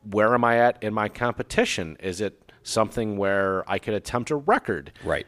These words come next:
Speaker 1: Uh, do I have any competition? Is it a local meet? Is it a national meet? Is it a world meet? So there's a lot of variables that go into that, but as a general rule of thumb, second is a small meet P R, third is a P R for the day.
Speaker 2: There you go. Good rule of thumb.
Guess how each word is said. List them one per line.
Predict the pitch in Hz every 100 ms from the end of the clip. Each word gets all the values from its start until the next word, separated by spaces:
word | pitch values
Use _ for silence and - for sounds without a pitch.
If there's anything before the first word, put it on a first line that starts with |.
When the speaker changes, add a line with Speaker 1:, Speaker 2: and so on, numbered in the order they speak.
| -
Speaker 1:
Uh, | 101 101 92
do | 104
I | 92
have | 90 226
any | 226 127
competition? | 120 90 - 95 95
Is | 95
it |
a |
local | 135 175 226 127
meet? | 90 85
Is | 104
it |
a | 127
national | 196 269 98
meet? | 90
Is | 104
it |
a |
world | 139 220 92
meet? | 80
So | -
there's | 165 175
a |
lot | 190 208 240
of | 160 - _ _ _ _ -
variables | 90 117 135 127 104 98 87
that | 110 82
go | 101 92
into | 98 117 143
that, | 151 160 -
but | -
as | 117 113
a |
general | 101 107 120 131
rule | 127 127
of | 113
thumb, | - 127 196 226 - -
second | - - 110 110 151 143
is | 110 98
a |
small | 92 - 101 98
meet | 107 151
P | - 143
R, | 131 135
third | - - 107 107 107
is | 87
a |
P | - 95
R | 85 82
for | -
the | 82
day. | 78 - - _ -
Speaker 2:
There | 78
you |
go. | 80 110 - _ _ _ _ _ _ _ _ _ -
Good | 76 71 -
rule | 80 76
of | 76
thumb. | 104 101